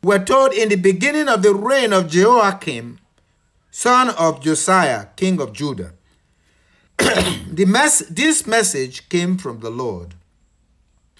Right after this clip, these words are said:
"Start in, stand in the court of the house of the Lord and speak to the people of all the cities of Judah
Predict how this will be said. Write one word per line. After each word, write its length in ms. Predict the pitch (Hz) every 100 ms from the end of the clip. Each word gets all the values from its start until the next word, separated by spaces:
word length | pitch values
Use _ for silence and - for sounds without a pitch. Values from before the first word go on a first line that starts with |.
| _ _
"Start 500 | - - 247 294 294 -
in, 240 | 220 214 - -
stand 760 | - - 277 220 160 135 143 _ 165
in 160 | 151
the 120 | 147
court 580 | 143 - - 202 208 - _ _ _
of 120 | 139
the 120 | 135 131
house 380 | 175 175 180
of 140 | 127 113
the 100 | 113
Lord 440 | 123 135 95 87 - _ -
and 200 | 139 127
speak 440 | - - 247 -
to 80 | 139
the 140 | 123
people 540 | - 185 185 90 87 85 _ _ _ _ -
of 180 | 127 -
all 240 | 180 208 220
the 140 | 160
cities 640 | - 208 190 196 190 185 -
of 280 | 139 123
Judah 500 | 104 156 127 95 85